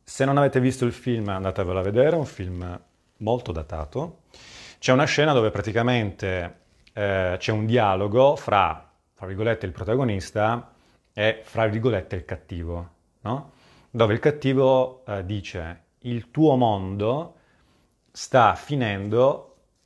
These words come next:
perché il tuo mondo è creato dalla fantasia umana e dalle sue speranze. Ma siccome, eh, l'umanità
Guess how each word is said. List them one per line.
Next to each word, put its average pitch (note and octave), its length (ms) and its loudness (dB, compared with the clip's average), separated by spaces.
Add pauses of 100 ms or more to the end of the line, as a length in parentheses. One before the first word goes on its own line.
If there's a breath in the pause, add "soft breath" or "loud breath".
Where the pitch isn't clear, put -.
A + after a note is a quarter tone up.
(380)
perché B2+ 600 0
il G2+ 120 -8
tuo C#3+ 120 4
mondo D3 400 2
è G2 240 0
creato A2+ 540 4
dalla G2+ 200 0
fantasia A2+ 600 -4
umana E2+ 580 -10
e C3 80 -6
dalle A#2+ 160 2
sue G#2 200 -6
speranze. E2 640 -8 (1120 loud breath)
Ma A#2 380 2 (380 soft breath)
siccome, A2 920 2
eh, F2+ 1300 -4
l'umanità A2+ 1000 0